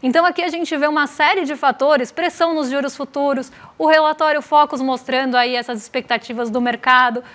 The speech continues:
A gente vê essas validações do discurso do Roberto Campos Neto aí de uma taxa terminal. Taxa terminal é aquela do final do ano mais alta. Então, a gente vê todo esse,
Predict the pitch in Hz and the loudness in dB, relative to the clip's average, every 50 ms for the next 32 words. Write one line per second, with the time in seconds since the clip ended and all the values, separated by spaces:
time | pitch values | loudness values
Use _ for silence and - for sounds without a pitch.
0 | - - - - 233 240 277 302 262 - 277 247 233 277 294 302 302 311 311 285 | -20 -20 -6 -4 -2 -2 0 -2 -2 -2 -4 0 2 4 4 2 2 0 -4 -4
1 | 269 240 240 269 269 262 277 240 277 262 - - - - 285 285 302 302 277 247 | -4 0 2 2 2 2 0 0 0 0 0 -2 -8 -6 -4 -2 -2 -2 -2 -4
2 | - - 233 254 214 - - - 262 247 - 254 226 240 220 247 233 233 247 233 | -6 -6 -6 -6 -6 -8 -6 -6 -6 -6 -4 -6 -6 -2 -2 -2 2 2 2 2
3 | 226 240 233 - 240 233 220 - 240 214 214 233 233 226 226 220 - 226 220 220 | 2 -6 -10 -8 -6 -6 -6 -6 -8 -4 -2 0 0 0 -2 -2 -2 -2 -2 -2
4 | 226 208 240 240 233 220 214 - 220 214 - 226 - 233 226 226 226 220 220 214 | -2 -2 -4 -2 -2 -2 -2 -4 -6 -6 -8 -10 -8 -6 -6 -4 -4 -2 0 2
5 | 214 226 220 - - - _ _ - 240 233 - 254 240 262 254 254 247 247 240 | 2 2 0 -4 -18 -20 _ _ -4 -2 -2 -2 0 0 0 0 0 0 2 2
6 | 247 254 254 240 240 - 247 233 226 226 233 226 226 - - - - - - _ | 2 4 2 0 0 0 -2 -2 -2 0 -2 -4 -6 -10 -20 -20 -20 -20 -10 _
7 | 233 269 240 277 285 269 254 233 233 220 262 254 247 247 226 226 226 233 254 269 | -4 -4 -2 -2 2 2 2 2 2 2 0 2 2 0 -2 -2 0 2 2 2
8 | 269 269 254 233 240 233 233 247 262 254 254 - 262 254 - - - - _ _ | 2 0 -2 2 4 6 6 6 4 0 -2 -6 -14 -16 -16 -20 -20 -20 _ _
9 | 302 302 311 339 330 - 330 320 320 - 339 349 403 466 440 392 381 339 330 330 | 0 2 2 0 0 0 -2 -4 -2 0 2 4 4 4 4 2 2 2 2 0
10 | 320 - 349 320 311 302 294 285 269 240 226 | 0 -2 -2 -2 0 0 -2 -2 -4 -4 -6